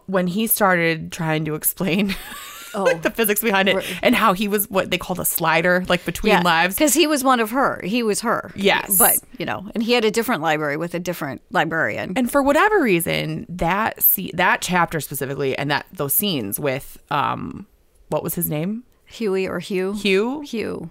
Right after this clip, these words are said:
Speaker 2: Huey, Hugh, something like that.
Speaker 1: The scenes with him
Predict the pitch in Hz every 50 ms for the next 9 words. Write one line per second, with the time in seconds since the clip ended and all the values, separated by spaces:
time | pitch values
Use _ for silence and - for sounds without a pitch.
0 | - - - - 214 214 208 208 202 202 202 202 202 196 - - 208 190 190 190
1 | 196 196 196 196 - 202 190 175 - 202 - - - - - - - - - -
2 | - - - - 190 - 262 254 269 262 269 - - 208 185 165 147 143 143 147
3 | 175